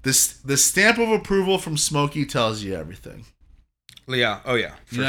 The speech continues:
Speaker 2: sure.
Speaker 1: what I mean?
Speaker 2: Yeah, yeah,
Speaker 1: Because
Speaker 2: yeah. He's a kingmaker.
Speaker 1: Yeah, because even Smokey, when he wrote My Guy and he, and that came out with him and the Miracles,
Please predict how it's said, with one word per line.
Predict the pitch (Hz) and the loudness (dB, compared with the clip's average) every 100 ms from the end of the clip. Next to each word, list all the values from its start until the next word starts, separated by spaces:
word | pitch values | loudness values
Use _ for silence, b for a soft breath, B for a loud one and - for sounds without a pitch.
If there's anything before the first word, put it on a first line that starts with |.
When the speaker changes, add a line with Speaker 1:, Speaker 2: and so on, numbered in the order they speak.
| 139 | 0
Speaker 2:
sure. | |
Speaker 1:
what | 139 | 0
I | |
mean? | 143 - | 0 -4
Speaker 2:
Yeah, | 131 127 | -2 0
yeah, | 104 | 0
Speaker 1:
Because | 147 147 127 120 113 - | 2 4 4 2 0 2
Speaker 2:
yeah. | |
He's | 202 | 2
a | 196 | 6
kingmaker. | 226 196 120 - - - | 4 4 2 -4 -12 -4
Speaker 1:
Yeah, | 127 117 92 90 | 2 4 4 0
because | 117 127 120 117 107 - _ _ _ _ - - - | -4 -2 -2 -4 -10 -18 _ _ _ _ -20 -20 -4
even | 185 233 214 | 0 2 2
Smokey, | - 180 214 180 | 2 2 2 2
when | 143 | 0
he | 143 208 | 0 0
wrote | 175 139 127 113 | 4 6 6 2
My | 120 117 | 0 0
Guy | 113 117 110 110 107 | 0 2 4 4 2
and | 104 | -2
he, | 107 120 110 | -4 -6 -6
and | 110 | -4
that | 110 | -4
came | - 123 117 | -2 -4 -2
out | 113 110 101 | -2 -2 -4
with | 107 101 | -8 -6
him | 120 | -4
and | 110 | -4
the | 107 | -4
Miracles, | 113 131 120 - 98 98 95 - | -2 -2 -2 -4 -6 -6 -8 -10